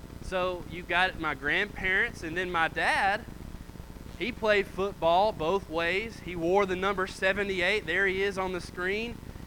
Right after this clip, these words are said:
He, he was a great football player as well. And so because he wore the number seventy-eight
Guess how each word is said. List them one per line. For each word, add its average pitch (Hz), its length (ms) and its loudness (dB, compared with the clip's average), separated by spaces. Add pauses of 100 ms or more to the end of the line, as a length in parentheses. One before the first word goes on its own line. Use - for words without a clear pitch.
He, 202 260 -4 (120)
he 196 180 -4
was 175 180 0
a 156 80 -2
great 180 360 4
football 196 420 2
player 202 400 0
as 147 160 -4
well. 165 420 -2 (880)
And 151 140 -6
so 190 180 0
because 180 420 -2
he 240 200 -6
wore 220 240 6
the 202 80 0
number 196 320 0
seventy-eight 190 760 0